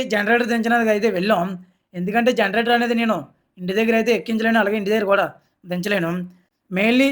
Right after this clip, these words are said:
జనరేటర్‌కి ట్రాలీ అనేది ఉండడం వల్ల నాకు చాలా ఇబ్బంది అయిపోతుంది. అలాగని ఇంటి దగ్గర ఎక్కించుకోలేకపోతున్నాను, అలాగనే ఇంటి దగ్గర దించుకోలేకపోతున్నాను. ఇక మళ్ళీ జనరేటర్ అనేది వేరే దగ్గరికి పట్టుకెళ్ళి మళ్ళీ అక్కడ దించుకుని మళ్ళీ అక్కడి నుంచి పట్టుకోవడం అయితే రావాల్సి అయితే వస్తుంది.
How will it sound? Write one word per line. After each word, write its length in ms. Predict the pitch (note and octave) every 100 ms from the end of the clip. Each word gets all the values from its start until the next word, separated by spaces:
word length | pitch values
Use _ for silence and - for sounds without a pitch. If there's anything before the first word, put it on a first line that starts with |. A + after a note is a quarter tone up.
| C4+
జనరేటర్‌కి 460 | A3 A3 B3+ C4
ట్రాలీ 300 | A3 G#3+ G#3+
అనేది 200 | A#3+ A#3
ఉండడం 220 | G#3+ G#3+
వల్ల 180 | A3+ A3+ D3 - _ _
నాకు 200 | G3 A3 -
చాలా 180 | G3 A3+
ఇబ్బంది 240 | G#3+ A3+
అయిపోతుంది. 460 | G#3+ G#3 G3+ F3+ E3+ F#3+ F3 _ _ _
అలాగని 240 | F#3 A#3 A#3
ఇంటి 140 | G#3
దగ్గర 180 | A#3 B3+
ఎక్కించుకోలేకపోతున్నాను, 920 | B3 B3 A#3 B3 A#3 A3 A3+ A#3 A#3 C4+
అలాగనే 300 | G#3 A3+ A#3+
ఇంటి 160 | A3 G3+
దగ్గర 180 | A#3 A3 D3+ _ _ -
దించుకోలేకపోతున్నాను. 840 | E3+ F#3 A3+ G#3 F#3 G#3 F#3+ E3 F3+ F3+ - _ _
ఇక 100 | G#3+
మళ్ళీ 240 | A3 G#3+ B3+
జనరేటర్ 420 | A3+ A3 A#3+ A#3+
అనేది 380 | B3 B3 B3+ B3
వేరే 260 | A3+ A3 A3+
దగ్గరికి 280 | A#3+ A#3+ G#3+
పట్టుకెళ్ళి 400 | G#3 G3 G#3+ F3 - _ _ -
మళ్ళీ 220 | F3+ A3
అక్కడ 160 | A#3+ A3
దించుకుని 360 | G3+ G3+ A#3 A#3
మళ్ళీ 200 | G#3+ A3
అక్కడి 140 | G#3+
నుంచి 120 | G#3 G#3
పట్టుకోవడం 400 | G3 G#3 A3+ A3+
అయితే 220 | G#3+ G#3 E3 - _ _
రావాల్సి 320 | F3 F3 A3 G#3+
అయితే 120 | G#3+
వస్తుంది. 380 | F3+ - F#3+